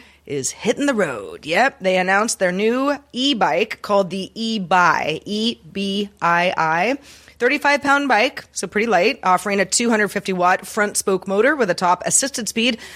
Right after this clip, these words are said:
of fifteen miles per hour and a sixty-eight mile range. You can go kinda far on this thing. Acer says that the bike will adapt to a rider's preferred level of assistance and riding conditions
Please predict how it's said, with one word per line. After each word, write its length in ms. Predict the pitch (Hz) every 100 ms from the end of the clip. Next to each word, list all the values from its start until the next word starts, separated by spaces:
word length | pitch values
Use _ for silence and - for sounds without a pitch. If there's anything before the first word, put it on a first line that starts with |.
| -
of 100 | 180
fifteen 380 | - 392 427 294
miles 300 | 196 202 196
per 160 | 190
hour 360 | 160 147 202 285 - - -
and 140 | 339
a 20 | 359
sixty-eight 560 | - - - 247 262
mile 260 | 180 190 226
range. 500 | 285 320 131 - -
You 40 | 381
can 80 | 494
go 100 | 466
kinda 220 | 480 453
far 120 | 508 571
on 100 | 294
this 160 | 160 -
thing. 300 | 165 113 123 - -
Acer 240 | 233 233 214
says 300 | 240 226 208
that 100 | 185
the 60 |
bike 280 | 196 196 202
will 120 | 185
adapt 280 | 170 180 185
to 100 | 190
a 60 | 175
rider's 340 | 175 170 175
preferred 400 | - 160 180 175
level 280 | 180 180 196
of 120 | 254
assistance 540 | 285 240 220 - 226
and 140 | 220 185
riding 280 | 165 180 175
conditions 600 | 175 165 156 175 170